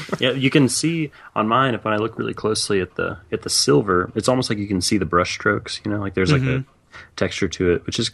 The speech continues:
Speaker 1: I mean, when you compare it to something like the Palomino H B and how smooth and nice that is, um, yeah, it just, it, uh,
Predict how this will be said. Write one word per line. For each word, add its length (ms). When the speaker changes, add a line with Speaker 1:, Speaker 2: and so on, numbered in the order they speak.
Speaker 1:
I 40
mean, 180
when 120
you 80
compare 340
it 100
to 40
something 280
like 160
the 80
Palomino 560
H 180
B 280
and 100
how 120
smooth 560
and 80
nice 220
that 100
is, 540
um, 420
yeah, 160
it 80
just, 220
it, 140
uh, 220